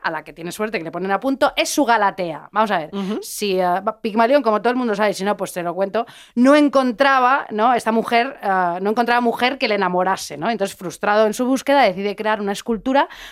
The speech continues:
Speaker 1: con los rasgos que a él le gustaría en una mujer. Así que crea la mujer perfecta, la escultura perfecta, y se enamora de ella. Entonces, una mañana aparece Afrodita y le dice, "Hey, ¿qué pasa, Pigmalión? Te veo ahí enamorada de tu escultura, hijo mío, mirando a la piedra,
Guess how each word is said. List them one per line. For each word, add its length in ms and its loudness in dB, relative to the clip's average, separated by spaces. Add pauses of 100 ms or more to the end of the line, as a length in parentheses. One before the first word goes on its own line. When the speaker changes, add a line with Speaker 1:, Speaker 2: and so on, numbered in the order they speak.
Speaker 1:
con 160 2
los 120 2
rasgos 380 2
que 100 -4
a 40 4
él 80 0
le 60 0
gustaría 400 0
en 40 0
una 140 0
mujer. 280 -8
Así 160 -12
que 140 -10
crea 220 -2
la 80 -2
mujer 260 -10
perfecta, 460 -6
la 60 -2
escultura 420 -12
perfecta, 540 -4
y 100 -6
se 100 -2
enamora 360 -2
de 80 -14
ella. 120 -18
Entonces, 240 -12
una 100 -2
mañana 380 0 (340)
aparece 380 0
Afrodita 480 -2
y 60 0
le 60 -2
dice, 220 -2
"Hey, 140 0
¿qué 140 -4
pasa, 260 -2
Pigmalión? 420 -4
Te 100 -8
veo 120 -4
ahí 100 -4
enamorada 360 0
de 60 -10
tu 60 -6
escultura, 460 -6
hijo 160 -6
mío, 140 -8
mirando 240 -6
a 40 0
la 120 -2
piedra, 340 0